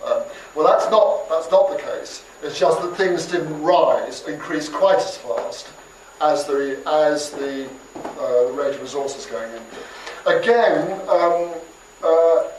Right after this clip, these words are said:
it does look a bit as though, um, now this is more about the targets and terror regime. There have been some interesting comparisons, again, uh, um, not quite an R C T, but a comparison between Scotland and Wales do offer a rather useful,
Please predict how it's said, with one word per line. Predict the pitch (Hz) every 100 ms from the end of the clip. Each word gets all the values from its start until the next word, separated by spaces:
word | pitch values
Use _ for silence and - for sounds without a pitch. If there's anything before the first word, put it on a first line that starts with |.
| - - -
it | 180
does | 202 220 240 208
look | 214 -
a | -
bit | 208 -
as | 147
though, | - 123 - - - - 147 143
um, | 143
now | 143
this | 156
is | 180 160
more | 165 160
about | 147 143 143
the | -
targets | 147 143 139 -
and | 135
terror | - 151 - - - - - 117
regime. | 117 117 120 120 120 - - -
There | 156
have | 160
been | 175
some | 175 180
interesting | 220 - 196 170
comparisons, | 160 - 160 160 160 - - 127
again, | 143 147
uh, | 139 135 143
um, | 143 - - - - -
not | 247 214
quite | - 269 -
an | 151
R | 151 147
C | 143 139
T, | - 185 135 120
but | 131 131 - 139
a | 139
comparison | - 160 160 165 151 143
between | 143 143 - -
Scotland | - 254 233 196 185
and | 180
Wales | 180 160 -
do | 160 151
offer | 139 139
a | 135
rather | 135 135 131 131
useful, | 127 120 113